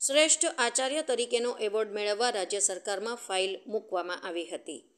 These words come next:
આચાર્ય દ્વારા રજૂ કરવામાં આવેલ ફાઇલ આધારિત રાજ્ય સરકારે શાળાના આચાર્ય તરીકે તેમજ શાળાના અભ્યાસ સામે તપાસ કરી આજે શાળા પરિવારનું સ્વપ્ન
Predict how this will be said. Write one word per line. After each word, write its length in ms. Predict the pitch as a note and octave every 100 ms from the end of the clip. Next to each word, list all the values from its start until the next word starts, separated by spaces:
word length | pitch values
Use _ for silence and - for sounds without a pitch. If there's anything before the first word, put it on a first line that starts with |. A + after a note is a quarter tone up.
| _ _ _ _
આચાર્ય 380 | A3 A3+ C4 B3
દ્વારા 360 | A#3+ C4 C4+ C#4
રજૂ 260 | B3+ B3+
કરવામાં 540 | C4+ C4 C4+ C4+ C#4 C4
આવેલ 240 | C4 C4+
ફાઇલ 360 | C4 B3 B3+ C4+
આધારિત 460 | - A#3+ B3+ C4+ C4+
રાજ્ય 320 | A3 G3+ A#3
સરકારે 500 | A#3 B3 A#3 C4 B3+
શાળાના 440 | B3+ A3+ G#3 G#3 A3+ -
આચાર્ય 340 | G#3 A3+ A3+
તરીકે 520 | A#3+ B3 B3 B3+ G3+ A#3 - - - - -
તેમજ 340 | D4 D#4+ D#4+
શાળાના 440 | - B3 B3 C4
અભ્યાસ 420 | C4+ A#3+ G3+ B3 B3+
સામે 320 | - A3 A#3+
તપાસ 460 | A#3+ G3+ G#3+ A3
કરી 260 | - B3 C4+
આજે 380 | - G3+ G3 A#3
શાળા 320 | A3+ G3+ G#3
પરિવારનું 540 | G#3 G#3 G#3 G#3+ A3+
સ્વપ્ન 540 | A3+ - F#3+ F#3+ G3